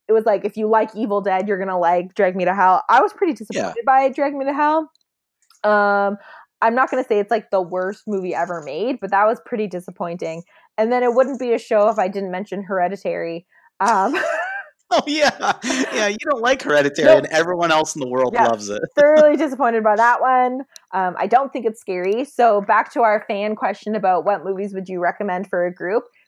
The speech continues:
Speaker 1: Would not recommend that one because it's not scary. People who were scared by that movie, you're wrong. <laughs>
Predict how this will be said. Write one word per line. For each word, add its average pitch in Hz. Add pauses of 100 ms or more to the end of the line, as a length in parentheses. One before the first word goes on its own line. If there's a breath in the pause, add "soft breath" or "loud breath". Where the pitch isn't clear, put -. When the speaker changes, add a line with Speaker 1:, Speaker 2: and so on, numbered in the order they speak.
Speaker 1:
Would 208
not 277
recommend 233
that 302
one 254
because 233
it's 254
not 285
scary. 302 (640)
People 311
who 330
were 262
scared 285
by 254
that 220
movie, 226 (760)
you're 240
wrong. 277 (760)
<laughs> -